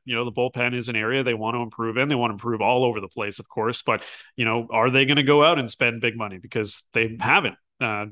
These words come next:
done it for that position. I mean, <laughs> Jim Garcia, uh, making, you know, four and a half million dollars, uh, this year and five and a half next year.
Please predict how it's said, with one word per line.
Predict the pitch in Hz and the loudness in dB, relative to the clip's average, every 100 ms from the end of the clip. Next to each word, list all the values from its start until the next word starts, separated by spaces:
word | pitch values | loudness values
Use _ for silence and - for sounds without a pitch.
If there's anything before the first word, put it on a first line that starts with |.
| 120 | -2
done | 120 | 0
it | 107 | 0
for | - 127 | 0 2
that | 113 | 2
position. | 110 117 113 - | 0 -2 -2 -2
I | 104 | -10
mean, | 107 117 | -6 -4
<laughs> | 160 | -2
Jim | |
Garcia, | 170 165 - 175 180 131 - - - - | 2 2 4 2 4 2 0 -10 -20 -4
uh, | 123 113 117 | 0 0 2
making, | 127 127 135 127 | 0 0 -2 -2
you | 123 | -4
know, | 123 | -2
four | 139 | -2
and | 143 | 0
a | 135 | 2
half | 139 143 | 2 0
million | 139 139 | -4 -2
dollars, | 131 135 143 127 117 - | -2 0 0 -2 -4 -6
uh, | 135 117 | -4 -2
this | 123 - | -4 -4
year | 131 135 | -2 -4
and | 113 | 0
five | 123 120 | 2 2
and | 123 | 4
a | |
half | 123 117 | 2 2
next | 123 127 - | -2 -4 -4
year. | 113 110 | -2 -2